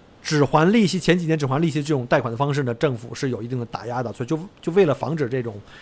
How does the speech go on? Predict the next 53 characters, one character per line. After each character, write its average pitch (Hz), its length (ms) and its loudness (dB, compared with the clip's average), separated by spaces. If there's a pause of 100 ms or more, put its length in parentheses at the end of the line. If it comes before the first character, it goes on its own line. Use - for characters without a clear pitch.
(140)
这 139 120 -10
种 107 180 -8
投 143 220 -2
机 180 160 0
客 180 180 0
啊， 117 140 -6
或 131 180 -2
者 131 100 -2
这 135 60 2
种 120 140 -8 (180)
造 139 160 2
成， 131 160 -4
将 139 140 -2
来 139 100 0
造 131 220 -2
成 123 120 -4
这 131 60 -2
种 113 100 -4
杠 139 160 0
杆 107 160 -6
式 131 120 -6
的 123 60 -8
这 - 20 -8
种 117 100 -8 (340)
泡 123 160 0
沫 131 240 -2 (360)
啊， 120 100 -8
所 135 160 -2
以 139 40 -2
呢， 131 200 -2
就 123 160 -6
是 110 320 -8 (380)
这 185 100 2
种 135 100 0
情 117 140 -6
况 131 140 0
会， 120 180 -2
将 131 220 -2
来 127 80 0
会 123 120 -2
越 127 120 0
来 117 80 0
越 123 100 0
少。 - 180 -8 (1500)
那 165 100 0
刚 196 100 6
才 202 60 4
讲 139 160 2
过 156 80 4
了， 160 80 8
我 127 140 2
们 135 100 -2
的 175 140 6